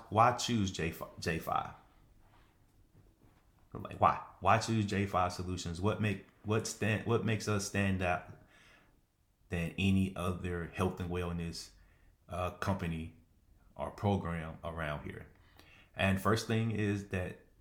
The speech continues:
it, it, it's, it's a personal journey. It's not a big box cookie cutter, uh, thing.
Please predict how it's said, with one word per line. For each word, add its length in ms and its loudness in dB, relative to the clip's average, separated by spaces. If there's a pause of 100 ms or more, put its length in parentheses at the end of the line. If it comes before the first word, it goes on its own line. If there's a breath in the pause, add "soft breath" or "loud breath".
(180)
it, 200 -8
it, 300 -6
it's, 320 -6
it's 160 -2
a 60 -4
personal 400 0
journey. 300 -2 (2500 loud breath)
It's 160 -4
not 160 8
a 60 4
big 260 0
box 280 2
cookie 240 0
cutter, 420 -2 (960 soft breath)
uh, 240 0
thing. 280 -2